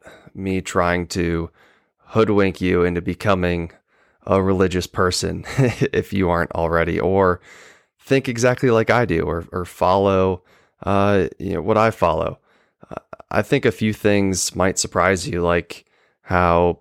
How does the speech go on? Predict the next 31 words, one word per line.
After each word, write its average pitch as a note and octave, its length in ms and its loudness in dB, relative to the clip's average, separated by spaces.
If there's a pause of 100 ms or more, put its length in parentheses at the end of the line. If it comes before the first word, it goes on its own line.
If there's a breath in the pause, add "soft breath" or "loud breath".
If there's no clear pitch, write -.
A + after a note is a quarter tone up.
(140)
science F2 560 -2
and F2+ 180 2
religion E2+ 480 -2
coexist, F2+ 840 -2 (460)
how F2+ 180 0
the F2 100 2
human G#2 380 0
body G2 500 2
and F2 180 -2
brain F#2+ 480 -2
function, B2 760 -4 (1000)
or A2+ 600 2 (240)
even A#2 280 0
about G#2+ 360 2
how F#2+ 420 2
any G#2+ 300 -2 (240)
self-help G2 640 0
book G2+ 260 0
or F2+ 60 0
program F#2 640 0
we F2+ 80 -4
might F2+ 260 -2
find, F2 460 0 (420 soft breath)
they F#2 100 -2
all A2+ 180 2
have B2 260 0
ties G2+ 720 0 (100)
back G2 200 0
to A2+ 100 -2
the G#2 100 2
Bible. G2 420 -2